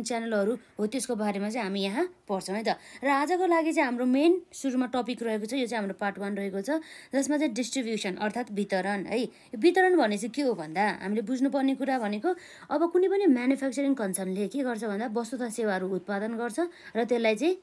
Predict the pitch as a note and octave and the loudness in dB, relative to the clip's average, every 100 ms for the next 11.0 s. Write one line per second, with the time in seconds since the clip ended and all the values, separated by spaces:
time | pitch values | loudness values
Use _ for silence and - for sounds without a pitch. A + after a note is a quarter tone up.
0 | - G#3+ G#3+ G3 G3 G#3+ D#4 A#3 F#3+ C4+ | -2 -2 0 -2 0 2 4 4 4 2
1 | F#4 - - G3+ E3 D#3+ D#3+ A3 - - | 0 -4 -8 -6 -6 -8 -4 -4 -4 -8
2 | - D#4 D4+ G4+ F#4 E4 F4+ E4+ E4+ D#4 | -4 0 2 4 4 4 4 4 4 4
3 | C#4 G#3+ G#3 A3+ F#3+ F3+ A3+ G#3 - - | 4 2 2 0 0 -2 0 -2 -4 -4
4 | C#4 C4+ G#3+ B3+ - - _ _ _ _ | 2 4 4 2 -4 -8 _ _ _ _
5 | _ _ _ B3+ E4+ B3 D#4+ F#4+ F#4+ _ | _ _ _ 4 4 8 6 6 -2 _
6 | - G3+ D#4+ - A#3+ G3 F#3+ F#3 F3 - | -8 4 6 6 4 4 2 0 -4 -6
7 | - D4 D#4 D#4+ D4+ C4+ D4+ - D4 D4 | 0 6 6 8 6 6 4 2 -2 2
8 | D4 C#4+ C#4+ C4+ C4+ G#3+ G#3+ G#3+ C4 A#3+ | 0 0 0 0 2 2 0 -2 -2 0
9 | C4 E4+ - - - E4 E4 E4 F4 D#4+ | 0 0 -2 -8 4 4 6 2 4 4
10 | D#4+ D#4 D4+ C#4 G#3 A3 A3 C4 C4 | 4 2 4 2 2 0 -2 -2 0